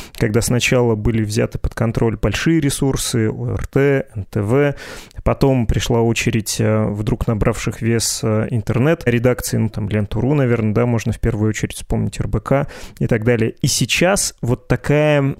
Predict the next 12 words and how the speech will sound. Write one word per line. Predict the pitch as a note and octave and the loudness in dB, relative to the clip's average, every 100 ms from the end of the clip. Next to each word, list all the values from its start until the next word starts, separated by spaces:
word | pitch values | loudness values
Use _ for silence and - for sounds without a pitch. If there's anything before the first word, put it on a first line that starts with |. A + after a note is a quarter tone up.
| - | 0
то | F#3 | 2
ли | E3 | 2
тотальная, | D#3 D3+ - G#3 F#3+ D#3+ B2 A#2 | 2 0 2 2 4 2 2 0
то | - C#3+ | 0 2
ли | D3 C#3+ C#3 C3 G#2+ - | 4 4 2 0 -2 -4
стремящаяся | - C#3+ D#3 - - A2+ B2+ | 0 2 4 2 0 0 0
создать | - B2 B2 A#2+ A2 | 0 0 0 0 0
ощущение | - - B2+ B2 | 0 2 2 2
тотальности, | A2+ B2 D#3+ D#3 C#3+ - | 0 0 2 2 0 -2
внезапности, | A2 B2+ A#2 C3 C3 C3 - - | 0 2 2 0 0 -2 -2 -4
произвольности | - B2+ A#2 A2+ B2 A#2+ A#2 - - A#2+ - - - | -2 0 2 2 2 2 0 0 -2 -4 -8 -14 -2
политика. | - C3 C3 - - A#2 | 2 2 2 -2 0 -2